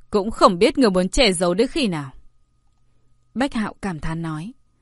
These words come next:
Trưởng lão, đệ tử cũng không phải cố ý che giấu, mà mỗi ngày đều đang tu luyện. Ngày xưa không có chuyện gì thì rất ít khi xuất hiện trong Sơn Môn. Trưởng lão chưa từng gặp ta cũng bình thường thôi. Lâm Phàm trả lời.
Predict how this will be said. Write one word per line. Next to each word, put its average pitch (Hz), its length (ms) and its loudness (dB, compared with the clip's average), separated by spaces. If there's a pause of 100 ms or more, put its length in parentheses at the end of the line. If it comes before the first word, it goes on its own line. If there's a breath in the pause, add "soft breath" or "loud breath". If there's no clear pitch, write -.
(500)
Trưởng 208 200 4
lão, 156 300 -4 (320 soft breath)
đệ 220 200 2
tử 202 200 2
cũng - 140 -8
không 277 160 2
phải 180 160 2
cố 180 140 -2
ý 180 120 2
che 247 200 -2
giấu, 170 320 -6 (320 soft breath)
mà 202 160 2
mỗi 185 180 0
ngày 269 180 4
đều 196 160 4
đang 202 180 0
tu 190 160 0
luyện. 175 220 -6 (540)
Ngày 208 200 2
xưa 202 260 2
không 226 200 -2
có 196 80 4
chuyện 233 220 -2
gì 185 240 2
thì 190 160 -2
rất 285 180 -2
ít 311 180 -6
khi 220 160 0
xuất - 180 -2
hiện - 140 -2
trong 214 160 -2
Sơn 185 240 -2
Môn. 170 200 -6 (480 soft breath)
Trưởng 196 260 2
lão 175 140 2
chưa 320 160 2
từng 202 200 0
gặp 180 200 2
ta 175 320 0
cũng - 160 -6
bình 262 180 2
thường 196 200 0
thôi. 165 200 -8 (1800)
Lâm 202 220 0
Phàm 180 320 -6
trả 196 200 -4
lời. 170 300 -6